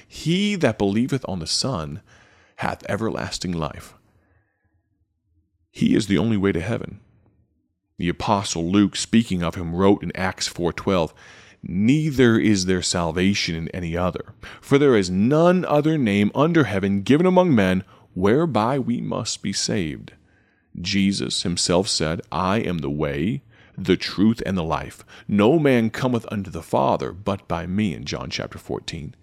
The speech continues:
Christ is the way to he-, to our Father in heaven, because he bore our sins, Jesus bore our sins when he was nailed to that cross. First Peter two twenty-four says, "He bare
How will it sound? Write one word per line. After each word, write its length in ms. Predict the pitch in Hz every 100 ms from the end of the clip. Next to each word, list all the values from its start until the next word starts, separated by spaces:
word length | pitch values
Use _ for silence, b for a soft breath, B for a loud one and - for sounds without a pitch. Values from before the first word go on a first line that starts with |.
| B B B B B -
Christ 800 | - 131 151 175 - - - -
is 200 | 131 101
the 100 | 101
way 520 | 90 110 127 123 117
to 100 | 107
he-, 200 | 92 - - -
to 160 | 120
our 100 | 98
Father 360 | 87 117 110 90
in 60 | 82
heaven, 380 | - 85 - - b b b -
because 400 | 110 120 98 - _
he 420 | - - 220 185
bore 300 | 120 110 104
our 160 | 101 98
sins, 400 | - 123 104 104
Jesus 440 | 104 139 160 107
bore 280 | - 120 76
our 120 | 95
sins 320 | - - 156
when 120 | 101 113
he 80 |
was 160 | 110 90
nailed 340 | 85 98 135
to 80 | 98
that 200 | 92 78
cross. 500 | - 120 117 - - B B B
First 360 | - 110 104 -
Peter 260 | 104 104
two 160 | 104 110
twenty-four 480 | - 98 95 104 113
says, 280 | 110 104 B B B
"He 380 | - - 117 92 -
bare 440 | 87 107 127 143